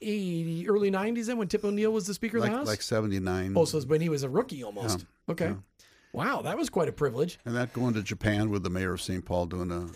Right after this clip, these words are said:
Speaker 2: two-week Dixieland tour, those are kind of highlights in our life.
Speaker 1: When which mayor was the mayor of Saint Paul?
Speaker 2: I forget his name now.
Speaker 1: Okay. 'Cause C-, Coleman, wasn't he? A,
Speaker 2: No, it was
Speaker 1: no.
Speaker 2: Coleman. It wasn't.
Speaker 1: Okay. All right. But, okay. But three M, just in case people wanna know, 'cause everybody knows about three M, they all buy their tape and all the other great stuff. Did you know that that means Minnesota Mining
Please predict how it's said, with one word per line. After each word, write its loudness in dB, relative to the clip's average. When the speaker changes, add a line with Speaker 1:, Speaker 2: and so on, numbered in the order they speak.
Speaker 2:
two-week -4
Dixieland -4
tour, -6
those -4
are -4
kind -8
of -10
highlights -8
in -10
our -12
life. -14
Speaker 1:
When -2
which -2
mayor -2
was -6
the -6
mayor -4
of -12
Saint -10
Paul? -14
Speaker 2:
I -8
forget 0
his -4
name -8
now. -12
Speaker 1:
Okay. -4
'Cause -4
C-, -14
Coleman, 0
wasn't -4
he? 0
A, -2
Speaker 2:
No, 0
it -2
was 0
Speaker 1:
no. -4
Speaker 2:
Coleman. -6
It -16
wasn't. -6
Speaker 1:
Okay. -6
All 4
right. 0
But, 2
okay. 4
But -2
three 4
M, 0
just -2
in -4
case 0
people 2
wanna 4
know, 0
'cause 0
everybody 0
knows 4
about 0
three 0
M, 0
they 0
all 0
buy -2
their -2
tape 0
and 0
all 2
the 6
other 4
great 0
stuff. -4
Did -6
you -4
know -2
that -2
that -6
means -4
Minnesota -4
Mining -4